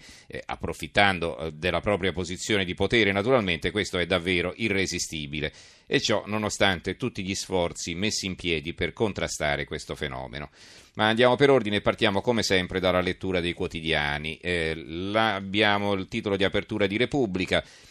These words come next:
Roma, Raggi isolata dopo gli arresti, Grillo alla sindaca, "È solo colpa tua". La Stampa, Roma, "I grillini processano Raggi". Il Quotidiano Nazionale, Il Giorno, La Nazione, Il Resto del Carlino, "Arresti, la Raggi in bilico,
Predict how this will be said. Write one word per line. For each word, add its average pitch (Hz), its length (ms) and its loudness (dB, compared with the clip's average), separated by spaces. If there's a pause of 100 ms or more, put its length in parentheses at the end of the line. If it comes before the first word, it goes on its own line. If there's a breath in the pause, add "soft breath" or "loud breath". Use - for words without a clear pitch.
(200 loud breath)
Roma, 104 580 4
Raggi 107 580 2
isolata 104 540 2
dopo 98 260 -2
gli 104 100 0
arresti, 95 520 2
Grillo 104 320 0
alla 101 120 2
sindaca, 90 600 -2
"È 98 100 -6
solo 95 420 -2
colpa 95 380 -2
tua". 98 340 2 (580 loud breath)
La 98 140 2
Stampa, 101 540 2
Roma, 110 400 2
"I 113 80 -4
grillini 98 540 0
processano 92 640 -2
Raggi". 85 640 0
Il 92 320 -2
Quotidiano 95 580 0
Nazionale, 107 640 2
Il 85 100 -4
Giorno, 90 280 0
La 82 80 0
Nazione, 87 320 -2
Il 87 80 0
Resto 92 220 0
del 110 100 0
Carlino, 110 440 0
"Arresti, 98 600 0
la 87 100 2
Raggi 92 320 2
in 113 120 -4
bilico, 90 540 -4